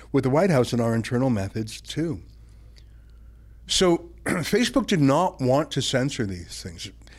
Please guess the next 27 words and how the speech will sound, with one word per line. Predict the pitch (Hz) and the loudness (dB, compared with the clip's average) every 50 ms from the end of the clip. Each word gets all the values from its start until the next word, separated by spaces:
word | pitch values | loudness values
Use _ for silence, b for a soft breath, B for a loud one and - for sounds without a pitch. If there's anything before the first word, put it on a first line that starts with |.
| B B - | B B 0
And | 160 151 | 2 2
they're | 185 208 | 2 2
very | 175 156 185 202 196 190 | 2 2 2 2 2 2
censorious | 147 - 175 165 151 - 165 165 165 156 135 - | 2 2 2 2 2 2 4 4 4 4 2 0
to | - 135 | -2 -4
begin | 127 120 127 143 160 147 | -2 0 2 2 2 2
with. | 95 78 - - b b b b b b b b | 0 -2 -6 -12 b b b b b b b b
Even | - 214 233 285 294 | 0 2 4 6 4
a | 262 190 | 4 4
foreigner, | - - 175 196 254 277 233 160 127 | 2 2 4 4 6 6 4 4 4
Nick | 120 160 202 - | 4 4 2 0
Clegg, | - - - 160 202 262 247 139 104 95 92 - | -2 0 2 4 4 4 4 2 0 -4 -6 -2
understood | - 156 170 175 170 143 - - 202 202 180 | 0 2 4 4 4 2 2 2 2 2 4
the | 160 165 | 4 4
importance | 156 147 - 185 196 185 175 139 | 2 2 2 2 0 0 0 -2
of | 156 156 | -2 -2
the | 143 | -2
First | - - 170 165 156 - | 2 2 2 2 2 2
Amendment, | 185 180 196 226 240 180 110 B B B B B B | 2 2 4 4 4 2 2 B B B B B B
not | 190 180 - | -2 0 2
just | - 160 - - | 0 0 0 0
in | 156 135 120 120 | 0 0 0 2
life, | 131 180 233 240 185 156 | 2 2 4 4 2 2
but | - 180 156 | 2 0 0
to | 156 170 | 2 2
their | 170 180 | 2 2
business. | 180 247 311 320 277 - 180 127 92 - - | 4 4 4 4 4 4 2 0 0 -2 -8